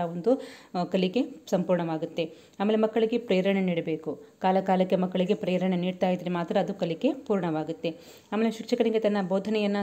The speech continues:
ಶಾಶ್ವತವನ್ನಾಗಿ ಮತ್ತು ಪರಿಣಾಮಕಾರಿಯಾಗಿ ಮಾಡಿಕೊಳ್ಳಲು ಇದರಿಂದ ಸಾಧ್ಯವಾಗುತ್ತೆ.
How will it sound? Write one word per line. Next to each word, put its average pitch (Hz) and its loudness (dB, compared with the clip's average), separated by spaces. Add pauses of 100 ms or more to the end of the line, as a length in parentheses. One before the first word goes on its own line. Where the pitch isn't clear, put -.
ಶಾಶ್ವತವನ್ನಾಗಿ 208 0
ಮತ್ತು 190 -4
ಪರಿಣಾಮಕಾರಿಯಾಗಿ 196 0
ಮಾಡಿಕೊಳ್ಳಲು 175 0
ಇದರಿಂದ 170 0
ಸಾಧ್ಯವಾಗುತ್ತೆ. 160 -6